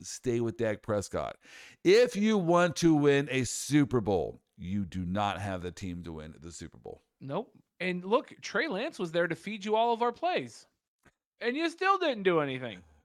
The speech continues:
Speaker 1: That wa-, that was embarrassing. They gotta go to Cooper, their backup. Cooper came in last year, played amazing.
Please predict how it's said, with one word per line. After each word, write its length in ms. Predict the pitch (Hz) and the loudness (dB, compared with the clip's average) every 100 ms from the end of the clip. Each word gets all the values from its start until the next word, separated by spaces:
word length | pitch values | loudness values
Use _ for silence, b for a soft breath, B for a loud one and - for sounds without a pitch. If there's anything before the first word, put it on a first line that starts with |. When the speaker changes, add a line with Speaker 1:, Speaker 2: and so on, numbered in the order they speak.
| _ | _
Speaker 1:
That 260 | - 101 95 | 0 2 2
wa-, 60 | 87 | -2
that 180 | 85 78 | -4 -4
was 100 | 80 | -8
embarrassing. 600 | 76 73 78 82 156 165 | -8 -8 -6 -8 -4 2
They 120 | 190 | 4
gotta 320 | 165 165 165 | 6 4 4
go 280 | 131 135 135 | 4 4 4
to 280 | - 127 110 | 2 -2 -2
Cooper, 560 | - 127 123 120 117 | -2 -2 0 0 0
their 140 | 107 98 | 0 -2
backup. 680 | 87 120 117 123 113 98 - b b b - | 2 2 2 2 2 2 -4 b b b 0
Cooper 160 | 156 - | 0 4
came 240 | 151 147 | 2 2
in 80 | 120 | 2
last 360 | 120 127 127 131 | 2 2 0 -2
year, 100 | 117 | 0
played 220 | 120 110 | 0 0
amazing. 800 | 92 104 120 120 113 117 117 | -2 -2 -2 -2 -2 -2 -2